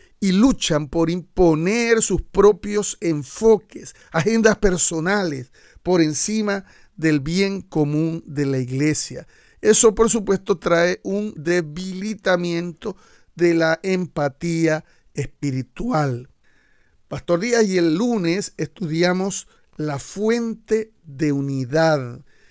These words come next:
Y definitivamente la fuente de unidad viene del cielo. Es esa obra de Dios. Pastor, cuando leemos Filipenses dos, tres y cuatro, ¿qué medidas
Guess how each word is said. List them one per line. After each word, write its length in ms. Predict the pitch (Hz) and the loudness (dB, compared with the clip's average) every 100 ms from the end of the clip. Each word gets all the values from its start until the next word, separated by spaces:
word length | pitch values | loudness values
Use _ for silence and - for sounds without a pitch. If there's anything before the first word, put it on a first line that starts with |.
| _ _ | _ _
Y 120 | 170 | -4
definitivamente 1300 | 156 - 151 139 - 196 196 190 175 165 165 185 - - _ _ - | -2 -4 -6 -8 -6 0 0 2 -2 -4 -6 -6 -8 -12 _ _ -12
la 120 | 139 | -12
fuente 520 | - 165 190 170 170 | -4 -2 0 -2 -2
de 100 | 160 | 0
unidad 560 | 170 165 139 139 139 147 | 2 0 0 0 0 -4
viene 640 | 131 147 170 175 185 185 - _ _ - | -6 -2 0 0 -2 -6 -10 _ _ -12
del 300 | 143 226 143 | -8 -6 -6
cielo. 600 | - 226 262 214 143 - _ _ _ - | -4 0 0 0 -6 -12 _ _ _ -6
Es 360 | 170 170 - - | -2 -2 -2 -2
esa 440 | 175 - 175 160 | -2 -2 -2 0
obra 460 | 160 185 180 180 170 | 2 2 4 2 2
de 140 | 160 | 0
Dios. 460 | 170 233 220 - - _ _ _ _ | 0 2 2 0 -10 _ _ _ _
Pastor, 360 | 160 147 226 208 | -8 0 2 4
cuando 220 | 214 190 | 4 4
leemos 320 | 185 220 214 | 4 4 0
Filipenses 680 | 202 185 175 202 - 202 147 | -2 -2 0 0 2 0 0
dos, 320 | 175 208 196 | 2 2 2
tres 400 | - 185 190 - | 0 2 2 0
y 80 | 170 | -8
cuatro, 600 | - 196 196 170 202 202 - - _ | -2 2 2 0 -8 -10 -14 -20 _
¿qué 380 | - 202 214 - _ _ - | 4 6 6 4 _ _ -6
medidas 640 | 160 151 170 208 180 | -2 0 0 0 0